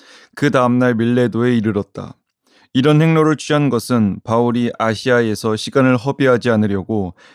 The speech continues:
에베소에 들르지 않기로 작정하였기 때문이다. 그는 할 수 있는 대로 오순절까지는 예루살렘에 도착하려고 서둘렀던 것이다.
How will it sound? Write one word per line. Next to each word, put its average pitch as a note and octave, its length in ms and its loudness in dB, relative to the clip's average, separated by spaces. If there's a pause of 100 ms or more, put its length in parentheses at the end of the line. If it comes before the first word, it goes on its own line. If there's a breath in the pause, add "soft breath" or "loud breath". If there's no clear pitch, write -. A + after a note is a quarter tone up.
(140 soft breath)
에베소에 A#2+ 580 0
들르지 A#2+ 560 0
않기로 A2 500 0
작정하였기 G#2+ 720 -2
때문이다. G2+ 640 -4 (400)
그는 C3 300 4
할 C#3 140 2
수 - 180 -6
있는 C3 200 4
대로 G#2+ 400 -2 (300 soft breath)
오순절까지는 B2 1160 0
예루살렘에 A#2 560 2
도착하려고 G#2+ 960 -4
서둘렀던 A2 680 -2
것이다. F2 500 -8